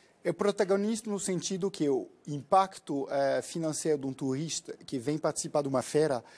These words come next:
eh, é muito mais importante que um turismo de lazer, por exemplo. A gente imagina que, em média, é três vezes maior o gasto de um turista de, que participa de uma feira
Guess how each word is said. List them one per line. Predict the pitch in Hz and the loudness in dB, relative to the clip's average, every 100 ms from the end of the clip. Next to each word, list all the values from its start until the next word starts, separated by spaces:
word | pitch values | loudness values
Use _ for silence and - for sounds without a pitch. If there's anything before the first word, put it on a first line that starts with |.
| - - - | -20 -20 -4
eh, | 139 135 135 131 147 | 2 4 4 2 0
é | |
muito | 147 175 208 185 | 0 -2 -2 0
mais | 170 151 | 0 0
importante | 160 156 - 160 147 | -2 -2 -2 -4 -2
que | 156 | -2
um | 135 | -2
turismo | 147 139 147 143 | 0 -2 -2 -6
de | 135 | 0
lazer, | 143 127 135 | 2 4 2
por | 135 147 | 2 2
exemplo. | 131 117 - - | 2 -2 -6 -10
A | 127 | -6
gente | 131 170 190 | -4 -2 0
imagina | 175 147 170 175 | 2 2 0 -2
que, | 170 156 131 - - - | 0 0 0 -4 -20 -10
em | 180 | -2
média, | 170 170 175 156 | 4 4 4 4
é | 143 | 4
três | - 180 190 | 4 4 4
vezes | 147 151 170 143 139 156 | 4 2 2 0 -4 -2
maior | 147 165 160 156 165 143 - | 2 4 4 4 4 2 -2
o | 143 | -2
gasto | 139 160 151 - 131 | 4 4 4 -4 -6
de | |
um | 135 | -6
turista | 127 143 143 139 135 | -2 0 0 -2 -8
de, | 120 127 123 120 | -6 -4 -4 -6
que | 123 | -4
participa | 120 - - 151 | -4 -2 -4 -2
de | 139 | 0
uma | 127 | 0
feira | - 151 | 0 0